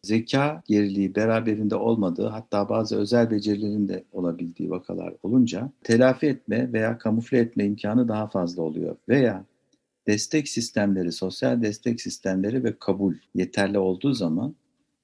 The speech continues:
daha güvenli bağlanmalar geliştirebiliyorlar. Öyle olunca her iş daha kolay oluyor hayatlarında. Ve ne oluyor?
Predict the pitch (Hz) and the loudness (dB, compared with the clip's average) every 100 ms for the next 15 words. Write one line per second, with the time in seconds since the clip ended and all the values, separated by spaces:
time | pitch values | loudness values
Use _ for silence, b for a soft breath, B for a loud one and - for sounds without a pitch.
0 | _ 107 131 117 107 110 127 120 98 98 | _ -2 0 2 4 8 6 6 2 2
1 | 98 101 98 104 113 107 87 82 - 82 | 2 2 2 0 -2 -2 -2 -4 -6 -6
2 | 80 - 78 85 - 110 113 98 98 98 | -6 -8 -6 -4 -2 -2 0 0 -2 -4
3 | 127 120 120 117 - 104 107 - 87 78 | -4 -4 -6 -6 -8 -8 -8 -4 -2 -2
4 | - 76 78 76 - - - 78 - _ | -4 -8 -10 -12 -14 -16 -12 -12 -14 _
5 | _ _ _ _ 110 117 151 147 107 82 | _ _ _ _ 4 6 6 4 2 0
6 | 120 | -4